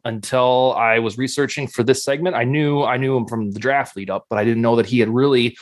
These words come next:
started to blossom down in Houston. So, um, because he's news to me, he's probably news to a lot of folks. And he enters the, uh, forever pivotal year three. And I'm anxious to see if he makes noise with Wes's guy, Davis Mills,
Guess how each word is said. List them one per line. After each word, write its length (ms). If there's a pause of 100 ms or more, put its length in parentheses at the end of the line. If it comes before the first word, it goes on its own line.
(100)
started 320
to 60
blossom 580
down 380
in 260
Houston. 400
So, 520 (360)
um, 360
because 360
he's 160
news 280
to 100
me, 180
he's 180
probably 400
news 280
to 120
a 60
lot 160
of 80
folks. 420 (380)
And 320
he 300
enters 460
the, 440
uh, 240
forever 420
pivotal 380
year 220
three. 500
And 160
I'm 100
anxious 280
to 80
see 240
if 220
he 100
makes 280
noise 360
with 160
Wes's 540
guy, 340
Davis 400
Mills, 480